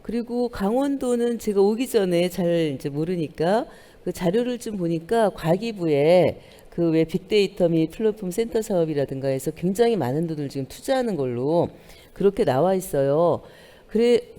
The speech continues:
이제 그래서 이 디지털 기반을 만들고 하는 거는 이제부터 시작이고 오히려 강원도가 빨리 나갈 수 있다는 인프라,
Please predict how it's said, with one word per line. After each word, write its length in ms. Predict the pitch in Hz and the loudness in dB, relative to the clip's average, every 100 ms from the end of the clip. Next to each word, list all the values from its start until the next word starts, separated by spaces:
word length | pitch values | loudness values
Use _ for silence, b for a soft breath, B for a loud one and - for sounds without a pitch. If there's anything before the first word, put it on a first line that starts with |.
| - | -16
이제 200 | - 202 | -10 -8
그래서 800 | 220 220 262 254 226 214 226 165 | -4 -2 0 0 0 2 4 4
이 140 | 165 208 | 2 -4
디지털 460 | 180 180 - 240 | -8 -4 2 2
기반을 420 | 240 190 214 202 | 2 0 0 0
만들고 500 | 208 147 165 202 185 | 0 0 -2 -4 -2
하는 220 | 180 165 151 | 0 0 0
거는 320 | 160 196 160 | 0 0 -2
이제부터 480 | 190 262 226 - 220 | -4 -4 -4 -4 -4
시작이고 580 | - 196 175 165 170 | -4 -2 -2 -2 -2
오히려 340 | 156 233 269 269 | 2 2 2 0
강원도가 460 | 170 156 170 165 | 0 -2 -2 -2
빨리 280 | 160 127 285 | -2 -2 0
나갈 220 | 262 214 | 0 0
수 120 | 180 - | -2 -4
있다는 320 | - 139 143 | -2 0 0
인프라, 580 | 156 160 135 131 151 | -4 -4 -2 0 0